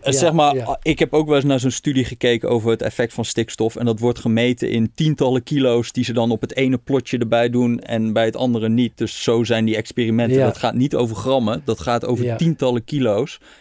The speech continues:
Speaker 1: En dan zie je wel een effect, maar dat is ook weer
Speaker 2: Maar
Speaker 1: nou
Speaker 2: we,
Speaker 1: niet
Speaker 2: oké.
Speaker 1: Hey,
Speaker 2: We,
Speaker 1: maar,
Speaker 2: we
Speaker 1: maar,
Speaker 2: gaan
Speaker 1: maar het gaat
Speaker 2: ja.
Speaker 1: niet over nul komma nul zeven
Speaker 2: Nee,
Speaker 1: gram. Dat
Speaker 2: nee.
Speaker 1: gaat gewoon nergens
Speaker 2: Nee.
Speaker 1: over. En dat, dat we dan, dat we dan een festival of een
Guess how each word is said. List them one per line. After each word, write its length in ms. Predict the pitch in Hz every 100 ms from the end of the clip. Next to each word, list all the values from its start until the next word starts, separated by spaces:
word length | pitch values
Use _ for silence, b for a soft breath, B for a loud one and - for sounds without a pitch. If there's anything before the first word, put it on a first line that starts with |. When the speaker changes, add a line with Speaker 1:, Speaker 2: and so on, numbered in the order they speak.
| b _
Speaker 1:
En 160 | 117
dan 180 | 117 127
zie 140 | 110 135
je 100 | 120
wel 160 | 117
een 100 | 110
effect, 520 | 104 104 139 104 - -
maar 160 | 104 98
dat 100 | 98
is 160 | 95 -
ook 160 | 123
weer 220 | 113 110 110
Speaker 2:
Maar 200 | 120 135
Speaker 1:
nou 120 | 143
Speaker 2:
we, 60 | -
Speaker 1:
niet 180 | -
Speaker 2:
oké. 280 | - 151 139 - b b b b 135
Speaker 1:
Hey, 180 | 120 131
Speaker 2:
We, 60 |
Speaker 1:
maar, 160 | 135 139
Speaker 2:
we 60 | 170
Speaker 1:
maar, 100 | 147
Speaker 2:
gaan 100 | 160
Speaker 1:
maar 80 | 147
het 120 | -
gaat 200 | - 147
Speaker 2:
ja. 60 | 135
Speaker 1:
niet 260 | 175 190
over 280 | 165 165 147
nul 180 | 139 147
komma 180 | 139 131
nul 220 | 135 127
zeven 260 | 120 120
Speaker 2:
Nee, 100 | 139
Speaker 1:
gram. 300 | 123 131 104
Dat 100 | 107
Speaker 2:
nee. 80 | 123
Speaker 1:
gaat 220 | 113 123
gewoon 200 | - 123
nergens 360 | 110 120 127 107
Speaker 2:
Nee. 80 | 92
Speaker 1:
over. 200 | 95 101
En 180 | 104 117
dat, 160 | 113
dat 180 | 113 123
we 80 | 127
dan, 240 | 123 120 117
dat 260 | 113 123
we 100 | 117
dan 280 | 117 120 120
een 140 | 120 110
festival 720 | - 135 - 127 - 117 117
of 180 | 113 110
een 180 | 110